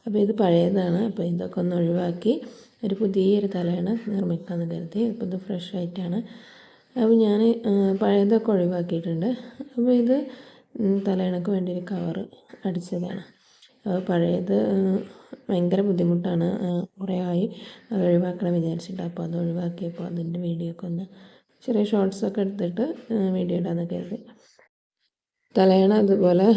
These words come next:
ആ, കവർ അടിച്ചിട്ട് അതിൻ്റെ ഉള്ളിൽ ഫിൽ ചെയ്തിട്ടുണ്ട്. അപ്പോൾ നമുക്ക് എത്ര ആവശ്യമുള്ളത് അത് ഫിൽ ചെയ്തെടുക്കുക.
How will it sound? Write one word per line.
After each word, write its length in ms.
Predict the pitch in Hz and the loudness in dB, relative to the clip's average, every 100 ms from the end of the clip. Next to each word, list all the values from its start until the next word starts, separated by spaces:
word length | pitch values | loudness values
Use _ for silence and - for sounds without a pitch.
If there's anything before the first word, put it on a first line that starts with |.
| - - | 2 0
ആ, 80 | 185 175 175 - - - | 4 4 4 0 -6 0
കവർ 280 | 170 170 180 - - | 4 6 6 4 4
അടിച്ചിട്ട് 440 | 165 - 180 170 | 0 -2 -6 -2
അതിൻ്റെ 220 | 196 165 165 | -2 0 0
ഉള്ളിൽ 180 | 165 170 | 0 -2
ഫിൽ 200 | 170 180 165 | 0 0 0
ചെയ്തിട്ടുണ്ട്. 560 | 165 165 - 160 156 269 - - - - - | 0 -2 -4 -6 -4 -6 -8 -18 -20 -20 -10
അപ്പോൾ 220 | - 156 175 | -8 -4 -2
നമുക്ക് 220 | 170 175 | 0 -2
എത്ര 180 | 190 - | -4 -2
ആവശ്യമുള്ളത് 580 | 196 175 180 208 190 185 240 | 0 0 0 0 2 4 4
അത് 120 | 208 196 | 4 4
ഫിൽ 200 | 226 185 | 2 0
ചെയ്തെടുക്കുക. 540 | 170 170 170 170 - | 0 0 -2 -6 -6